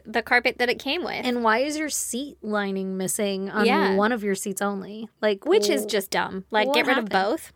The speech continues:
Speaker 2: All of 'em. Yeah.
Speaker 1: Yeah.
Speaker 2: Like, I don't, I have so many questions.
Speaker 1: They come in sets?
Speaker 2: Yeah.
Speaker 1: Like,
Speaker 2: I don't know.
Speaker 1: yeah. So the jury believed her, and she was found not guilty to assisting an offender.
Speaker 2: Wow.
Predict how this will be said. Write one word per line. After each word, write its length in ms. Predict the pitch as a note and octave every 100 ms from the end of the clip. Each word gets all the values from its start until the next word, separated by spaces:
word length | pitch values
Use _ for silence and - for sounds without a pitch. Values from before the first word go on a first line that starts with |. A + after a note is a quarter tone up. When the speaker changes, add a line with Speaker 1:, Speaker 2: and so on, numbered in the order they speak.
| -
Speaker 2:
All 200 | A#3+ F#4
of 60 | G3
'em. 120 | F3+
Yeah. 300 | B3 C#4+ G3 B3+
Speaker 1:
Yeah. 80 |
Speaker 2:
Like, 240 | A#3 - D4
I 60 | G#3
don't, 100 | B3+
I 80 | B3
have 160 | A#3 G#3+
so 420 | - - - - C4
many 160 | B3
questions. 360 | A3+ B3 - A#3+
Speaker 1:
They 80 | A#3+
come 260 | - D#4+
in 100 | C4+
sets? 640 | A3 - A3+ F#4+ - - - -
Speaker 2:
Yeah. 100 | C#4
Speaker 1:
Like, 180 | D#4+ D#4+
Speaker 2:
I 680 | D4+ A#3+ G#3 - - - A#3+
don't 100 | B3
know. 100 | A3
Speaker 1:
yeah. 220 | G3+ - - - - - _ _ _ _ _ _ _
So 520 | - D4 C#4+ C#4 C#4+ C#4 _ _
the 100 | D#4+
jury 280 | C#4+ E4 F#4+ A4
believed 460 | C4+ G#3 A3 A#3
her, 360 | - - E3+ A#3+ _ -
and 340 | A#3 A3 A3
she 160 | - C4
was 140 | C4+
found 260 | B3 A3+ G#3
not 220 | G3 A3+
guilty 320 | A3 G3 -
to 140 | G#3+ G3+
assisting 480 | G3+ G3+ - G#3+ A3
an 60 |
offender. 540 | A3 G3 F#3 F#3 G3 D4 _ _ -
Speaker 2:
Wow. 380 | G3 G#3 C#4